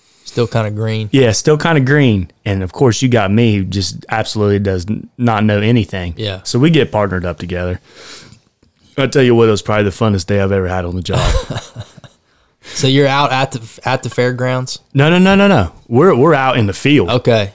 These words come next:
Speaker 1: but it was you and him 'cause you were short-staffed.
Speaker 2: We were short-staffed. I
Speaker 1: Gotcha.
Speaker 2: didn't have no one to ride with.
Speaker 1: Gotcha.
Speaker 2: The other three guys I usually rode with took off for the fair.
Speaker 1: Gotcha.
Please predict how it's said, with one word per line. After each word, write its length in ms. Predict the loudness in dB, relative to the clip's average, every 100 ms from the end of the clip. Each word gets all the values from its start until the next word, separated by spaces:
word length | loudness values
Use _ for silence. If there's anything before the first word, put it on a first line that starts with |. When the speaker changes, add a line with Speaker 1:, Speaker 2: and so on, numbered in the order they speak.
| _
Speaker 1:
but 220 | -2 2
it 60 | 2
was 180 | 2 2
you 120 | 2
and 80 | 2
him 200 | 0 0
'cause 220 | -2 -2
you 80 | -2
were 60 |
short-staffed. 580 | -2 -2 -2 -2 -4 -2
Speaker 2:
We 80 | -2
were 80 | -2
short-staffed. 580 | -4 -4 -2 0 2
I 60 | 0
Speaker 1:
Gotcha. 100 | 2
Speaker 2:
didn't 120 | 2
have 140 | 4 4
no 120 | 4
one 120 | 2
to 60 | 2
ride 260 | 2 2
with. 280 | 0 -2 -2
Speaker 1:
Gotcha. 380 | -4 -4 -6 -12 -14 _
Speaker 2:
The 140 | -2 2
other 200 | 4 2
three 240 | 0 0
guys 320 | 2 0 0
I 40 | 0
usually 340 | 0 0 0
rode 220 | 2 2
with 360 | 2 0 -2 -10 -2
took 200 | -2 0
off 180 | -2
for 100 | -2 -4
the 60 |
fair. 320 | 0 -2 -2 -4
Speaker 1:
Gotcha. 380 | -4 -4 -10